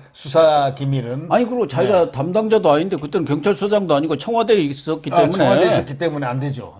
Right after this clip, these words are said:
Speaker 1: 이건.
Speaker 2: 아유, 관계가
Speaker 1: 네.
Speaker 2: 없는 사람인데.
Speaker 1: 그렇죠.
Speaker 2: 근데 청와대 그 센 행정관이 물어보는데, 아, 그,
Speaker 1: 누군데나.
Speaker 2: 어,
Speaker 1: 네.
Speaker 2: 팀장이라는 게 뭐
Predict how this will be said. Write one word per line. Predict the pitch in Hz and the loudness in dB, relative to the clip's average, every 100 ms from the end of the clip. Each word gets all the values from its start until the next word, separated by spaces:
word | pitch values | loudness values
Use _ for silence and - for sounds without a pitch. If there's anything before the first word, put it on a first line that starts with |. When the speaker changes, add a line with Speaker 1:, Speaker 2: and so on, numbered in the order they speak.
| 127 | -14
Speaker 1:
이건. | 131 117 - | -14 -14 -8
Speaker 2:
아유, | - 151 214 277 | -4 0 0 -2
관계가 | - 156 240 320 339 | -2 0 0 2 4
Speaker 1:
네. | |
Speaker 2:
없는 | 170 180 240 | 4 2 2
사람인데. | 262 254 254 220 190 | 4 4 2 2 2
Speaker 1:
그렇죠. | 151 190 - | 2 -2 -2
Speaker 2:
근데 | 269 269 220 | 0 2 2
청와대 | 220 269 277 240 208 165 - _ _ _ | 0 2 2 4 2 -2 -6 _ _ _
그 | 233 | -6
센 | 240 254 262 220 | -2 2 2 2
행정관이 | 208 247 240 226 208 | 0 0 2 0 -2
물어보는데, | 180 190 202 202 185 165 123 90 - _ - 113 | -2 2 2 0 -2 0 0 0 -8 _ -10 0
아, | 220 | 0
그, | 233 | 2
Speaker 1:
누군데나. | 240 214 - - - - | 0 -2 -4 -16 -20 -12
Speaker 2:
어, | 190 180 | -8 -8
Speaker 1:
네. | - _ | -10 _
Speaker 2:
팀장이라는 | - 277 254 247 214 202 190 175 | -2 0 4 4 4 2 2 -2
게 | 170 | -2
뭐 | 147 165 160 143 | -2 -2 -2 -2